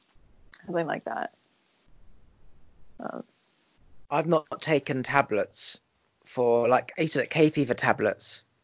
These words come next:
Speaker 2: cough, ca-, cough mixture, cough tablets, sore throat tablets.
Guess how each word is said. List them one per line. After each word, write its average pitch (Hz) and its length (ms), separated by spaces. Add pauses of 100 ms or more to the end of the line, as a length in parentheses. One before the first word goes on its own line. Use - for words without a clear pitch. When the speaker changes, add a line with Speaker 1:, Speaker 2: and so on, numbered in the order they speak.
(320)
Speaker 2:
cough, - 380
ca-, - 240
cough - 240
mixture, - 240
cough - 240
tablets, 110 380
sore 165 160
throat 151 260
tablets. 113 480